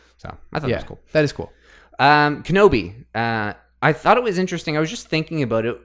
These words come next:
Speaker 1: What if we get a little bit of our Boba Fett satisfaction there?
Speaker 2: That'd be cool.
Speaker 1: So do a little bit of throwback to the Jango Fett Obi-Wan chase scene in Attack of the Clones. And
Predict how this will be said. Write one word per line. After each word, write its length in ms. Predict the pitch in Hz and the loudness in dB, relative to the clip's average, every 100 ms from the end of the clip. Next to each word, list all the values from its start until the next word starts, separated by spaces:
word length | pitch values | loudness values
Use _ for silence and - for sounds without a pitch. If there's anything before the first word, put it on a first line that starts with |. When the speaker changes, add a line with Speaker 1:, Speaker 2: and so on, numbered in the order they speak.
| _ | _
Speaker 1:
What 260 | 123 175 269 | -4 -2 0
if 280 | 440 - 202 | -2 -6 -10
we 100 | 208 | -2
get 180 | 208 175 | -2 0
a 40 | |
little 240 | 165 170 | -2 -2
bit 100 | 160 | -2
of 100 | 147 143 | 0 2
our 80 | |
Boba 360 | 127 131 139 127 - - | 2 2 0 -4 -10 -12
Fett 420 | - - 135 - | -12 -2 -2 -2
satisfaction 680 | - 110 110 117 110 - 104 | -4 -4 -4 -6 -6 -6 -8
there? 300 | 95 90 - - _ _ _ | -6 -8 -10 -16 _ _ _
Speaker 2:
That'd 100 | 202 220 | -2 0
be 20 | |
cool. 360 | - 190 247 - _ | 4 4 4 -6 _
Speaker 1:
So 460 | - 139 131 127 135 | -6 0 2 2 0
do 160 | 156 | 0
a 20 | |
little 160 | 160 170 | 0 0
bit 120 | 180 | 0
of 60 | 190 | -2
throwback 520 | - 165 156 151 - | -2 0 2 2 0
to 260 | - 151 143 | -2 -2 -2
the 140 | 127 | -4
Jango 420 | 120 131 139 147 | -2 0 0 -2
Fett 300 | 143 135 131 | 0 0 0
Obi-Wan 640 | 123 123 131 123 117 117 117 | -2 -2 -2 0 0 -2 -2
chase 280 | 127 120 | -2 -4
scene 320 | - 123 117 113 | -6 -8 -6 -6
in 100 | 110 | -6
Attack 340 | 107 110 107 | -4 -4 -4
of 100 | 131 | -8
the 0 | - | -6
Clones. 480 | 113 104 131 - - _ _ _ - | -6 -6 -8 -12 -18 _ _ _ -6
And 580 | 110 110 110 110 113 | -4 -2 -4 -4 -6